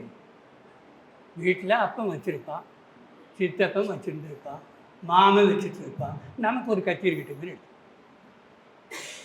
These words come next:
அப்படி கேள்விகளால் ஆன ஒரு நூல், The Book of Questions. நான் ஒரு புத்தகம் எழுதினேன், கனாக்கானு வினாக்கள்.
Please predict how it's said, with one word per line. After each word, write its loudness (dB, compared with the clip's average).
அப்படி 0
கேள்விகளால் 10
ஆன 8
ஒரு 6
நூல், 2
The -2
Book -2
of 8
Questions. 2
நான் 6
ஒரு 6
புத்தகம் 2
எழுதினேன், 2
கனாக்கானு 8
வினாக்கள். -2